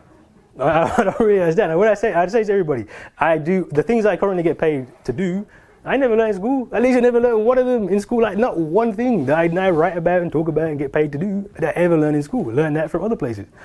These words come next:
Saturday school, community, books. There's a whole range of places you can go and get yourself educated. And what we have to start seeing is we have to start seeing school as what it is,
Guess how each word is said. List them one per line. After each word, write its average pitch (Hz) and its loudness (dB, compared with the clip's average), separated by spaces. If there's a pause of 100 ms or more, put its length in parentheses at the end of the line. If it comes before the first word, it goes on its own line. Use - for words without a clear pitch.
(260)
Saturday 156 0
school, 156 0
community, 147 0
books. 147 -2
There's 151 -2
a 196 4
whole 220 2
range 165 2
of 170 -2
places 151 -2
you 131 -6
can 131 -6
go 143 2
and 139 0
get 123 2
yourself 113 -6
educated. 175 -4 (340)
And - -12
what 165 2
we 170 6
have 214 2
to 220 -4
start 160 0
seeing 214 0
is 147 0
we 147 4
have 156 2
to 131 -16
start - 0
seeing 139 -2
school 139 -2 (240)
as 147 0
what 131 2
it 147 0
is, 180 0